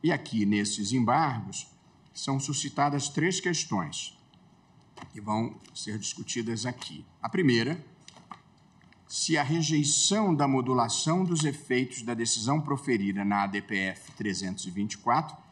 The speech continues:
induz preclusão, impedindo a rediscussão no recurso extraordinário da questão da modulação.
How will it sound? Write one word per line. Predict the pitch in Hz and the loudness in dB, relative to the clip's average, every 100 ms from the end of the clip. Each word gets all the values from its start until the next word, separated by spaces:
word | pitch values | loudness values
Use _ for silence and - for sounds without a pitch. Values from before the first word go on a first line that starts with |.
| - _ _ _ - | -20 _ _ _ 0
induz | 190 175 135 196 233 185 | 4 6 6 6 4 2
preclusão, | - 135 127 120 107 110 117 160 - - _ _ _ - | 0 -2 0 0 0 2 0 0 -4 -20 _ _ _ 0
impedindo | 139 156 120 135 165 170 - | 2 2 4 6 6 4 2
a | 127 | 2
rediscussão | 139 139 - - 143 - 117 120 123 - | 2 2 -2 -4 -2 0 2 2 -2 -8
no | - 127 | -2 0
recurso | 127 117 110 101 | 0 -2 -6 -4
extraordinário | - 110 107 110 110 107 123 143 - - _ - | -4 -2 0 0 2 2 2 -2 -8 -20 _ -8
da | 123 | -4
questão | 135 113 131 | -4 -4 -2
da | 123 | -2
modulação. | 120 123 123 127 123 - | -2 -2 -2 -4 -4 -8